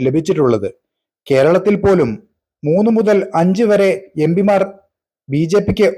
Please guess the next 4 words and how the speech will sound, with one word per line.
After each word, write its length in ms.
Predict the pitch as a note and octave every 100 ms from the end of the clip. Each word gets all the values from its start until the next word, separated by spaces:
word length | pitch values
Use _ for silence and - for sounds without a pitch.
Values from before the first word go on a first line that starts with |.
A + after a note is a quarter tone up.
| D3+
ഉണ്ടാകുമെന്ന് 580 | D#3 F3+ F3+ F#3 C#3 A2+ - -
പലരും 360 | D3 E3+ F3 C#3+
പ്രതീക്ഷിക്കുന്നുണ്ട്. 760 | - C3+ D#3 F#3+ F3 C3+ G2+ G2 _ _ _ _ _
ഇക്കാര്യത്തിലുള്ള 720 | D#3+ D#3+ A#3 A3 G#3+ G3+ F3+